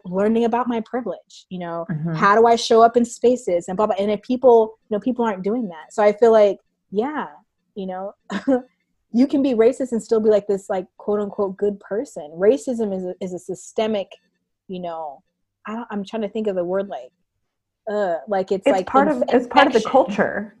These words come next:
Speaker 2: Yeah.
Speaker 1: Yeah.
Speaker 2: It's
Speaker 1: Mm-hmm.
Speaker 2: like, it's a systemic part of the culture. And it's, I mean, even with, um, like, sexism, I have
Speaker 1: Mm-hmm.
Speaker 2: really examined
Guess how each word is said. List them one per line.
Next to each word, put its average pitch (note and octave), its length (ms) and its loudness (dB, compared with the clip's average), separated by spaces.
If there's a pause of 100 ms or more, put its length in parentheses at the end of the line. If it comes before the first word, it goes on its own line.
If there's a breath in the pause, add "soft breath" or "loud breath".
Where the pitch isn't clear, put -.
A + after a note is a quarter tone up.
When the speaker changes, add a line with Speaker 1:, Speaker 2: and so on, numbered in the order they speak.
Speaker 2:
Yeah. C#4 220 4
Speaker 1:
Yeah. B3+ 440 0
Speaker 2:
It's A3 240 4
Speaker 1:
Mm-hmm. B3 100 0
Speaker 2:
like, B3+ 380 0
it's G#3 220 0
a A3 60 2
systemic G#3 560 -4
part F#3 560 2
of E3+ 220 0
the E3+ 80 0
culture. E3 960 -2
And E3 140 0
it's, - 340 -4 (800)
I F#3+ 80 6
mean, G#3 220 4
even A3+ 500 0
with, E3+ 420 -2
um, D3 580 -2 (120)
like, F3 200 -2
sexism, - 840 -6
I E3 220 2
have F3 300 2
Speaker 1:
Mm-hmm. C4+ 320 -6 (220)
Speaker 2:
really G3+ 420 2
examined E3+ 640 -2